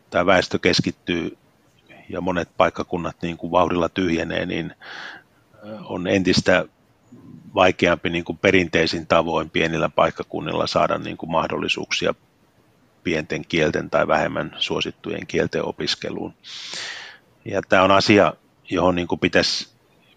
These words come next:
pitäisi kiinnittää huomiota ainakin parilla tavalla. Yksi on se, että, että pitäisi enemmän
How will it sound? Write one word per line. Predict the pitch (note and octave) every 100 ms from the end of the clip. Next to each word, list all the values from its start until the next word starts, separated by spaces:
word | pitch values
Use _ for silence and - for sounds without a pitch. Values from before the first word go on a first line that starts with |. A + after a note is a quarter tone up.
| -
pitäisi | F#2 F2+ -
kiinnittää | G2 F2+ E2+ F2 E2+
huomiota | F#2+ F#2 F2 E2 E2+
ainakin | E2+ F2+ F#2 - _
parilla | - F#2 F2 E2
tavalla. | F2+ D#2+ E2
Yksi | E2+ F#2 -
on | F2+
se, | E2+
että, | D#2+ _ D#2+ - - - - - - - _ _ _
että | - -
pitäisi | - F2 F#2+
enemmän | F#2+ F2+ E2+ D#2+